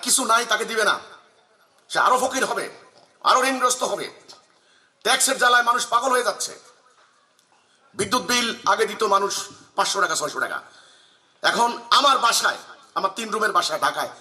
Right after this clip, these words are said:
বিদ্যুৎ বিল আসছে দশ হাজার টাকা। খবর কে নিবে? আমি আরো খবর নিলাম, দেখলাম এই জালিয়াতি সব জায়গায় শুরু হয়েছে।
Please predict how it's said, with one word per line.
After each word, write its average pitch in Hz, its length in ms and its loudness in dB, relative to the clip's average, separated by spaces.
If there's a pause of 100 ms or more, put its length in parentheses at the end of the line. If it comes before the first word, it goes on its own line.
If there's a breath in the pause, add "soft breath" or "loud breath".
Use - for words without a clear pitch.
(180)
বিদ্যুৎ 175 260 -4
বিল 175 120 0
আসছে 160 180 -2
দশ 165 200 -2
হাজার 120 200 -10
টাকা। - 160 -20 (1800)
খবর 190 220 0
কে 220 160 0
নিবে? 170 280 -2 (520)
আমি 208 180 2
আরো 196 200 2
খবর 208 240 -2
নিলাম, 208 240 -2
দেখলাম 196 280 -2
এই 190 100 -6
জালিয়াতি 175 380 -2
সব - 220 -4
জায়গায় 131 200 -6
শুরু 117 140 -18
হয়েছে। - 300 -20